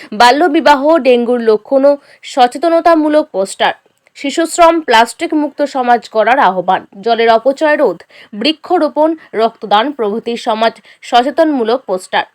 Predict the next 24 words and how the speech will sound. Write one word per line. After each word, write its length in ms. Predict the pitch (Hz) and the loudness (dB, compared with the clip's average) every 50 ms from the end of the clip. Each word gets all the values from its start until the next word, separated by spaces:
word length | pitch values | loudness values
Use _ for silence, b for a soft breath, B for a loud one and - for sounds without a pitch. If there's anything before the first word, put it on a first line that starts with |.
| _ _ _ _ _ _ _ b b b b b b | _ _ _ _ _ _ _ b b b b b b
মানুষের 400 | 254 277 285 339 330 - 403 - | 0 0 2 0 0 -2 -2 0
কাছে 320 | - 311 302 302 - 381 | 2 0 2 2 2 2
হাতজোড় 440 | 359 320 277 247 226 - 302 311 294 | 2 4 2 2 0 -2 -6 -6 -4
করে 300 | - 277 269 262 285 330 | -2 -2 -2 0 -2 -2
পড়ুয়ারা 560 | - - 269 254 277 320 311 277 214 151 - _ _ _ _ _ _ _ _ _ _ _ _ _ - _ | -2 -2 -2 0 0 2 2 2 2 0 -2 _ _ _ _ _ _ _ _ _ _ _ _ _ -14 _
পশু 280 | - 240 240 240 254 254 | -2 -2 -2 0 -2 -2
পাখিদের 520 | - 240 226 226 - 294 233 311 320 302 | 0 2 0 0 0 -2 0 0 2 2
রং 220 | 254 214 208 208 202 | 2 2 0 -2 -6
দিয়ে 220 | - 226 247 302 | -6 -4 -4 -2
তাদের 300 | 294 262 226 240 220 202 | -2 0 0 0 -2 -2
জীবন 340 | - - 240 220 254 247 233 | -4 -6 -4 -2 -2 -2 -2
বিপন্ন 500 | 190 208 240 240 - 330 339 349 339 330 | -2 -6 -4 0 2 2 2 2 0 -2
না 180 | 311 277 247 | 0 0 -2
করার 300 | 240 - - 214 220 233 254 - - | -2 0 0 0 2 2 0 -2 -4
অনুরোধ 360 | - 220 240 240 208 202 185 - - | -6 -6 -4 -4 -4 -6 -6 -6 -6
জানায়। 280 | 214 180 190 185 - - _ _ _ _ _ B B B B B B | -8 -6 -4 -4 -6 -8 _ _ _ _ _ B B B B B B
বিদ্যালয়ে 400 | 240 277 285 233 - 339 370 415 | -8 -8 -6 -2 0 2 4 6
একশো 380 | 440 359 339 - - - 370 370 | 6 4 4 2 -2 -4 -4 -4
পঁচাত্তর 520 | - 311 311 - 320 320 320 330 311 294 | -4 -4 -2 -2 -2 -2 0 -2 -4 -2
জন 200 | 247 302 302 294 | -2 -2 -4 -4
পড়ুয়া 380 | 277 285 285 269 247 277 294 311 | -2 -4 -4 -2 2 2 2 0
পদযাত্রায় 760 | 302 - 233 220 208 220 190 220 202 202 - - 254 302 330 | 0 -2 -2 -2 -2 -2 -2 -2 -2 -2 -4 -4 -2 0 0
অংশ 260 | 294 220 196 196 - 233 | 0 0 -2 -6 -8 -8
নিয়েছিল। 460 | 202 175 165 175 - - 226 190 | -8 -8 -8 -8 -8 -6 -4 -4